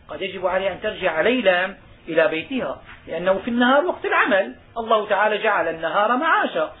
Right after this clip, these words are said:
وأما الليل قال هذا وقت الإيواء، ما وقت عمل ولا وقت اكتساب، وإنما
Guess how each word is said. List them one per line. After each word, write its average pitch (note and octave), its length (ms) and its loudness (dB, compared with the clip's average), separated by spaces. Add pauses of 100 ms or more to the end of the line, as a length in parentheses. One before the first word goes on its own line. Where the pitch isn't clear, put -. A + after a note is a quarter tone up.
(160)
وأما A#3+ 280 4
الليل B3+ 520 2 (240)
قال F3+ 180 -2
هذا E3+ 140 -2
وقت G#3+ 240 -6
الإيواء، E3 640 -4
ما E3+ 200 -4
وقت B3+ 320 -6
عمل F#3+ 300 0
ولا E3+ 180 0
وقت F3+ 360 -2
اكتساب، F#3+ 480 0
وإنما F#3 440 -2